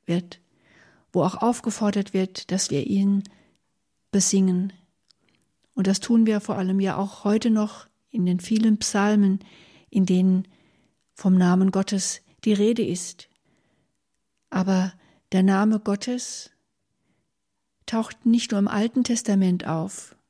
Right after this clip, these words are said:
auf ganz, ja, ich möchte sagen, neue Weise, dann auch im Neuen Testament. Und die wichtigste Stelle scheint mir doch zu sein, wenn Jesus seine Jünger und damit auch uns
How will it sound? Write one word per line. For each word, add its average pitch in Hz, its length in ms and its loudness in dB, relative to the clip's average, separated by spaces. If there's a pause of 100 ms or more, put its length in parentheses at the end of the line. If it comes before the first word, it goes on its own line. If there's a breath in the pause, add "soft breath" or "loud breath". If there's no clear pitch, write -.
(920)
auf - 140 -10
ganz, 180 380 -2 (960 soft breath)
ja, 185 200 0
ich 175 100 -8
möchte 190 180 0
sagen, 190 280 2
neue 202 320 2
Weise, 196 380 0
dann 196 200 0
auch - 320 -4 (500 soft breath)
im 196 180 4
Neuen 196 300 2
Testament. 202 720 -2 (840 soft breath)
Und - 480 -2 (1300)
die 202 120 2
wichtigste 202 580 -2
Stelle 214 360 0
scheint 226 320 -2
mir 220 80 2
doch 214 200 -2
zu - 140 -6
sein, 208 420 0 (880 soft breath)
wenn 185 180 2
Jesus 220 640 -2
seine 185 260 0
Jünger 214 480 2
und 175 380 -4
damit 185 280 0
auch 180 140 -6
uns 214 460 0